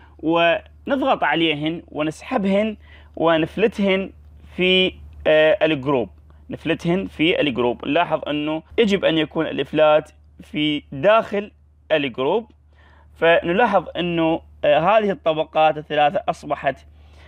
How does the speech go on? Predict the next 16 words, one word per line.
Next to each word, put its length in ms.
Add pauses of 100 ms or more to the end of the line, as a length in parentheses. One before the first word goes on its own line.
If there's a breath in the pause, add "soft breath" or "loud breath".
(120)
آه، 220
بداخل 800
الجروب. 500
وللتأكد 840
نضغط 340
على 180
هذا 300
ال-، 180 (140)
الخيار 440
السهم، 520 (560 soft breath)
راح 220
نلاحظ 440
أنه 440 (100)
ان-، 260
انغلق 480
الجروب، 500